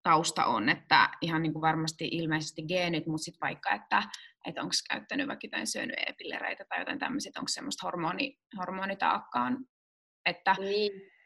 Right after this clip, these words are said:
Speaker 2: mä ajattelin siis lähinnä noita, ö, siis U V-säteilyn takia.
Speaker 1: No se on
Speaker 2: On.
Speaker 1: tietenkin se tärkein. Totta kai. Siis kyllä, ehdottomasti. Ja, ja,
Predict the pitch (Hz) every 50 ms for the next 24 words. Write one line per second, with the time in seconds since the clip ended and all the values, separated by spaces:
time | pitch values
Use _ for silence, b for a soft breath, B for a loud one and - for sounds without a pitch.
0 | _ _ - 180 180 185 180 - _ _ _ _ _ _ _ _ _ - 185 180
1 | 180 - 160 160 156 165 165 165 165 170 170 165 151 151 156 151 147 147 147 147
2 | 156 147 - - - - _ _ _ - - - - - - - - - - -
3 | - - - - - - - _ _ _ _ _ - 226 240 214 165 170 143 -
4 | 180 170 - - - - - - - - - - - - - - - - _ _
5 | _ _ _ _ _ _ _ _ _ _ _ _ _ _ _ _ _ - - -
6 | - 196 180 151 - - 175 175 180 185 190 175 - - 160 - 143 131 - -
7 | - - - - 147 143 - 143 147 147 - - - - - - 127 143 156 -
8 | - - 104 98 - - - _ _ _ _ _ _ _ _ _ _ _ - 190
9 | 180 - 175 - - 147 165 175 180 170 - _ _ _ - - 190 175 - -
10 | 214 196 185 175 151 - 175 170 165 165 165 - 156 156 165 - - - - -
11 | - - - - _ _ _ _ _ _ _ _ _ _ _ _ _ _ _ _
12 | _ _ _ _ _ _ _ _ _ _ _ _ _ _ _ _ - 254 214 208
13 | 190 -